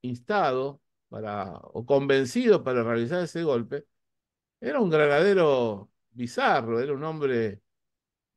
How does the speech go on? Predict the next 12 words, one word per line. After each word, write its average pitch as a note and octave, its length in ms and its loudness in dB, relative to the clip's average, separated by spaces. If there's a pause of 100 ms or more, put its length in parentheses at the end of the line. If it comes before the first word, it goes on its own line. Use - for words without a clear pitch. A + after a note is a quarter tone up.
(200)
que B2+ 140 -6
tuvo F3 240 -2
una A#2+ 480 0
actuación B2 600 -6
destacadísima B2 1080 -2
en A2 160 -4
Chile, E3 480 2
una A#2+ 160 -2
actuación A#2 400 -4
destacadísima A#2 720 -4
en G#2 100 -2
Perú, C#3 520 2